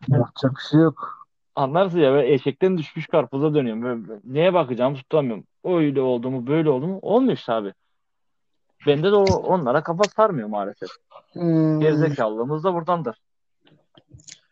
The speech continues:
Speaker 1: Hayırlısı ya, ne diyeyim?
Speaker 2: Bilmem. Bu
Speaker 1: Demin
Speaker 2: arada
Speaker 1: de
Speaker 2: ben
Speaker 1: ya-
Speaker 2: öğretir-, ben öğretirim sana demen gerekirdi ama.
Speaker 1: Ya hiç uğraşamam. Demin de yemek söyledim.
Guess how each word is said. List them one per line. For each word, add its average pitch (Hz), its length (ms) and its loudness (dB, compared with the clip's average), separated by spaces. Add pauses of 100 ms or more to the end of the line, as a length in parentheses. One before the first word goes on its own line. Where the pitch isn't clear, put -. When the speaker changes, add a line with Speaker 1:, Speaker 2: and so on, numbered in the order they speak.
(520)
Speaker 1:
Hayırlısı 165 540 4
ya, 151 160 8
ne 151 220 4
diyeyim? 143 240 4 (1900)
Speaker 2:
Bilmem. 117 520 -8 (800)
Bu 123 120 4
Speaker 1:
Demin 143 140 8
Speaker 2:
arada 170 80 6
Speaker 1:
de 165 60 6
Speaker 2:
ben 147 60 4
Speaker 1:
ya- 147 100 2
Speaker 2:
öğretir-, 135 440 -2 (320)
ben 151 240 0
öğretirim 151 580 -2
sana 139 260 -4
demen 117 260 -6
gerekirdi 107 440 -8
ama. 160 200 -8 (1400)
Speaker 1:
Ya 135 200 4
hiç 143 160 0
uğraşamam. 147 640 4
Demin 156 260 6
de 160 60 6
yemek 151 340 4
söyledim. 147 480 4